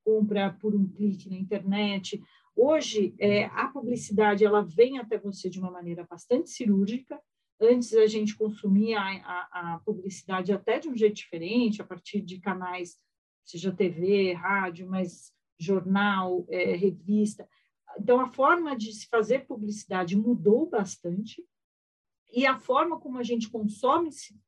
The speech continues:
também foi facilitada. E isso traz um benefício para um lado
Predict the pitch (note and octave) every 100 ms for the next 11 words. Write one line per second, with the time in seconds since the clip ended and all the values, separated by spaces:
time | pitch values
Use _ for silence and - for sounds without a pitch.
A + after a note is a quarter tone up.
0 | - A3 G#3 G3+ F#3+ - F#3 G3 F#3 G3
1 | F3+ - D#3+ F3 E3 _ _ - D4+ D4
2 | D#4 - F4 F4 - - B3 A3 G#3+ -
3 | A3 A#3 A3 G#3+ G3 - - G3+ F#3+ G#3
4 | E4+